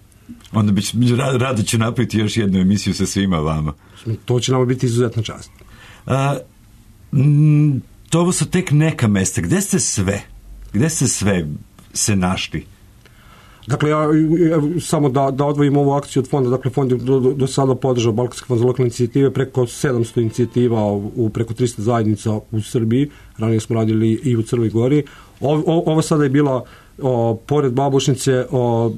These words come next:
Speaker 2: bila je okolina Niša, dakle Donja Trnava, o, bio je Bački Monoštor, o, Vladičin Han.
Speaker 1: Verujem da ćemo čuti i njih.
Speaker 2: Ja se iskreno nadam da hoćemo i bilo je
Speaker 1: Milan
Speaker 2: još mesta.
Speaker 1: Stojiković, ajmo njega da čujemo. Milane, dobroveče.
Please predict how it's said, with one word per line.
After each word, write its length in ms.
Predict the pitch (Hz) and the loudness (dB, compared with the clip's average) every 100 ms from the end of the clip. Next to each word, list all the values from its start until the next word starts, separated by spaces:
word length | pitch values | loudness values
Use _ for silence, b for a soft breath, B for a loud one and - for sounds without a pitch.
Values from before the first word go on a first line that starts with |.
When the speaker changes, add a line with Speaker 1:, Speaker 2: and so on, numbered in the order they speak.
| 120 | -6
Speaker 2:
bila 340 | 117 127 135 | -2 0 2
je 40 | |
okolina 340 | 123 131 139 127 | 0 0 2 2
Niša, 400 | 120 131 147 127 | 2 2 0 0
dakle 240 | 113 120 | -2 0
Donja 240 | 110 131 107 | 0 0 0
Trnava, 580 | 139 156 156 143 135 131 B B - | 0 2 2 2 0 -4 B B -4
o, 320 | 117 117 110 | -2 0 2
bio 140 | 123 | 2
je 60 | 131 | 2
Bački 320 | 123 127 - | 2 -2 -2
Monoštor, 680 | 113 143 156 147 - 139 127 - - | 0 2 0 0 0 0 0 -6 -4
o, 140 | 120 | -2
Vladičin 520 | 107 123 131 120 131 110 | 0 2 0 0 -2 -2
Han. 300 | 139 147 156 | 0 0 2
Speaker 1:
Verujem 220 | 113 120 | 2 2
da 80 | 107 | 0
ćemo 220 | - 110 | 2 0
čuti 300 | 110 123 - | 2 -2 0
i 160 | 104 87 | 0 2
njih. 320 | 95 151 135 | 2 2 -2
Speaker 2:
Ja 300 | 135 120 123 | -4 -2 0
se 140 | 120 143 | 0 -2
iskreno 280 | 120 127 127 | -2 0 2
nadam 280 | 123 120 | 2 0
da 60 | 117 | 0
hoćemo 380 | 110 131 143 143 | 0 0 2 2
i 40 | |
bilo 160 | 123 135 | 2 2
je 20 | |
Speaker 1:
Milan 140 | 170 | 2
Speaker 2:
još 60 | 208 | 0
mesta. 120 | - | 2
Speaker 1:
Stojiković, 520 | 180 185 - 110 98 | 2 2 0 0 0
ajmo 220 | 123 127 135 | 0 2 2
njega 260 | 120 104 | 2 0
da 120 | 90 | -2
čujemo. 320 | 95 107 95 95 | -2 0 2 2
Milane, 340 | 135 185 156 | 2 2 0
dobroveče. 580 | 113 110 120 139 - | 0 0 0 0 -4